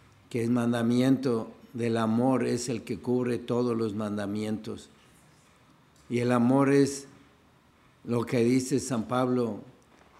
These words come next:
el que desea el bien y hace el bien a los demás, y el que evita el mal para hacer mal a los demás. Y si es el primer mandamiento, ha de ser muy difícil, y lo sabemos,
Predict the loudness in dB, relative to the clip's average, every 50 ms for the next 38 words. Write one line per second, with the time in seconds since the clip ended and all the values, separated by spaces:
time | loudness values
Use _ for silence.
0 | -10 -6 -6 -4 -2 -2 -2 0 0 -2 -4 -4 -2 0 0 2 2 0 0 0
1 | 2 2 2 2 2 2 0 0 0 -2 -2 -2 -2 -4 -4 -4 -4 -2 0 0
2 | 2 2 2 2 2 0 0 -2 -2 -4 -6 -6 -6 -4 -4 -4 -4 -6 -6 -8
3 | -12 -16 -20 -20 _ _ _ _ _ _ _ _ _ _ _ _ _ _ -4 0
4 | 0 0 0 0 -2 -2 0 2 2 2 2 2 2 0 2 2 0 2 2 2
5 | 2 2 0 -2 -4 -8 -14 -18 -20 -20 _ -10 -8 -8 -6 -8 -8 -6 -6 -4
6 | -2 -2 -2 -2 0 0 -2 -2 -2 -2 -2 -4 -6 -8 -8 -8 -8 -6 -8 -8
7 | -8 -10 -14 -16 -20 _ _ _ _ _ _ _ _ _ _ _ _ _ _ _
8 | _ _ _ -4 -4 -2 0 2 2 2 2 2 2 0 2 2 2 2 4 4
9 | 4 4 2 2 2 2 2 0 0 0 0 2 2 0 0 0 -2 -4 -4 -6
10 | -10 -16 -20 -20 _ _ _ _ _ _ -10 -6 -2 0 2 2 2 2 0 2
11 | 2 4 4 4 4 4 2 0 0 0 -2 -4 -2 -2 -2 -2 0 0 0 0
12 | 0 -2 -4 -4 -4 -4 -2 0 0 2 0 0 -2 -6 -12